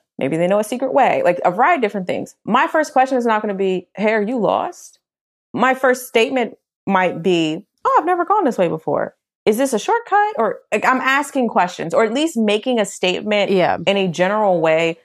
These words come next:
Speaker 1: that's not like, "Oh my gosh, you're so stupid. Why would you do this?"
Speaker 2: Attacking.
Speaker 1: or attacking.
Speaker 2: Yeah.
Speaker 1: And so I think there is a way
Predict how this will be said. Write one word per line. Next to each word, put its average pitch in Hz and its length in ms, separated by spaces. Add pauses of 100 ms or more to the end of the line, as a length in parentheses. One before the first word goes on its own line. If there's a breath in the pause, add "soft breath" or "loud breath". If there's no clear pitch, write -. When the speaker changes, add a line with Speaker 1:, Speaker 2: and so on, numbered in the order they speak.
(140)
Speaker 1:
that's 180 260
not 180 300
like, 175 380 (200)
"Oh 233 80
my 226 120
gosh, 196 180
you're 170 80
so 165 140
stupid. 185 400
Why 180 160
would 170 180
you 165 100
do 180 320
this?" 160 220
Speaker 2:
Attacking. 151 40
Speaker 1:
or 135 60
attacking. 170 560
Speaker 2:
Yeah. 214 440
Speaker 1:
And 214 140
so 247 120
I 233 100
think 269 520 (480)
there 214 200
is 254 280
a 277 140
way 165 640